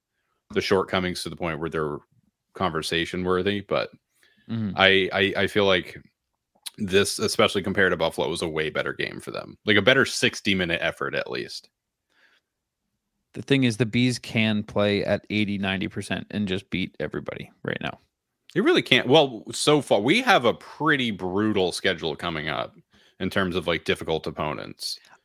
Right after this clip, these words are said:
Speaker 2: I don't even know if I know who difficult opponents are.
Speaker 1: So, the, the big ones for me that I have earmarked, well, we play Vegas twice in a week, which that's a lot. Like, not in terms of, like, playing them too much, but, like, they're just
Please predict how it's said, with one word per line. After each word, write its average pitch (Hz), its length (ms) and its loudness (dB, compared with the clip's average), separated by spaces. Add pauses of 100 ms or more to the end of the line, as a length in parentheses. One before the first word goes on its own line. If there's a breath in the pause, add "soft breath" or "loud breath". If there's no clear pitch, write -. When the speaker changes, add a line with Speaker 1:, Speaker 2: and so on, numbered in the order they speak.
Speaker 2:
I 147 140 0
don't 175 180 0
even 151 340 -2
know 127 480 2
if 113 140 -6
I 113 140 4
know 104 360 0
who 107 160 -2
difficult 101 440 -2
opponents 98 440 -4
are. 73 180 -2 (1080 soft breath)
Speaker 1:
So, 135 480 4 (480)
the, 127 500 4
the 131 140 4
big 151 220 4
ones 160 260 2
for 131 120 2
me 123 360 2
that 101 300 2
I 98 160 6
have 101 220 2
earmarked, 113 320 0
well, 117 80 4
we 117 80 2
play 196 180 4
Vegas 95 500 2
twice 92 320 -2
in 90 60 -8
a 80 60 -6
week, 78 440 -10 (140)
which - 420 -6 (120)
that's 101 280 2
a 92 100 -6
lot. 76 420 -4 (140)
Like, 87 380 -4 (720)
not 120 260 4
in 104 80 -2
terms 107 260 0
of, 87 60 -4
like, 87 180 -2
playing 101 220 0
them 80 140 -8
too 80 120 -10
much, 78 300 -8
but, 82 120 -2
like, 78 240 -2
they're 92 200 2
just 82 260 -8